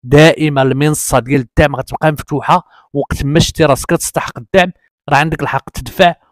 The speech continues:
ولا المؤشر ديالك قل من تسعود ربعة وسبعين وما عندك حتى مانع ديال الدعم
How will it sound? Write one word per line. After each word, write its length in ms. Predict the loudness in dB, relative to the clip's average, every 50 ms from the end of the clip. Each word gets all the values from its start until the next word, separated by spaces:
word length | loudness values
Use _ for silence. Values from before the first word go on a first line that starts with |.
| _ _ -6
ولا 400 | -4 -2 -2 0 0 2 4 6
المؤشر 480 | 6 4 4 0 -2 0 2 2 2 2
ديالك 340 | 2 2 0 0 -2 _ _ -4
قل 120 | -2 -2
من 100 | -2 -4
تسعود 260 | -6 -4 -2 0 0
ربعة 180 | 2 2 4 2
وسبعين 340 | 2 2 2 0 0 0 0
وما 140 | 0 -2
عندك 140 | -2 -2 -4
حتى 260 | -8 -6 0 2 2
مانع 280 | 4 4 2 0 0 -2
ديال 200 | -2 -2 -2 -2
الدعم 320 | -4 0 2 2 2 2